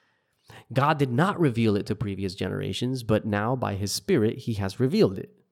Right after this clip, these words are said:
to his holy apostles and prophets." In other words, this has been, like, on the D L for a long time, but it's, it's time, it's time to put it on blast. "And this is God's plan," Paul says. "Both Gentiles and Jews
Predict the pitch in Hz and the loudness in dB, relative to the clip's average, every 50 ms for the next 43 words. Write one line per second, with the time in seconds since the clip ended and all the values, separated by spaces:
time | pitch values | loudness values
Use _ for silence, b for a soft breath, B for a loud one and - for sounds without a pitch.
0 | _ _ _ - - 98 90 92 101 98 104 107 101 - - 92 98 - - 104 | _ _ _ -8 -6 -6 -6 -4 -4 -2 -2 -2 -2 -4 -6 -10 -10 -10 -8 -10
1 | 98 - - 135 120 - 190 - 104 107 135 160 165 139 123 117 110 101 107 107 | -6 -4 -4 -4 -4 -4 -6 -6 -2 -2 0 2 2 4 6 6 4 4 2 -2
2 | 127 143 160 196 190 180 180 180 175 175 170 151 139 - - 131 127 123 120 110 | -2 -2 -2 -4 -4 0 2 2 2 2 0 -2 -4 -2 2 2 4 4 4 0
3 | 104 117 127 139 131 120 113 120 117 117 110 - 101 92 87 87 95 101 98 92 | 0 -2 0 0 0 2 4 4 4 4 2 0 -4 -4 -2 -2 -2 0 -2 -2
4 | - 92 87 90 85 - - - - 98 - - - - 90 - - - 107 107 | -4 -6 -8 -8 -10 -12 -12 -12 -12 -12 -12 -12 -16 -16 -16 -16 -14 -6 -2 0
5 | 113 113 110 107 b b b b b b - - _ - 98 104 104 104 92 - | 2 2 0 0 b b b b b b -20 -18 _ -6 -6 -4 -4 -4 -6 -8
6 | - _ - 123 113 101 98 90 87 80 - - - 107 - - - - - _ | -14 _ -4 -2 -2 0 -2 -4 -4 -6 -10 -12 -14 -16 -18 -20 -20 -20 -20 _
7 | _ _ _ _ _ _ _ _ _ _ _ b b b b b b b - 135 | _ _ _ _ _ _ _ _ _ _ _ b b b b b b b 0 0
8 | 139 139 180 320 302 196 - 254 220 190 180 208 190 190 196 165 - - - 180 | 0 2 0 0 0 0 0 -2 -2 -2 -2 -4 -6 -6 -10 -14 -14 -8 -6 -6
9 | 175 165 147 127 120 110 98 95 95 - _ - - 107 101 - - - - - | -4 -4 -4 -6 -6 -8 -8 -10 -14 -16 _ -6 -6 -6 -6 -8 -8 -8 -8 -8
10 | - 104 - - - _ _ B B B B B B B B B B B B B | -10 -14 -16 -20 -20 _ _ B B B B B B B B B B B B B
11 | - 143 147 156 135 113 117 - 139 131 165 165 170 160 151 170 180 196 202 170 | 2 4 4 4 2 0 2 2 2 2 2 -2 -2 0 0 0 0 0 0 2
12 | 131 117 98 92 123 151 - - - - - | 0 0 0 0 -4 -6 -8 -12 -14 -14 -18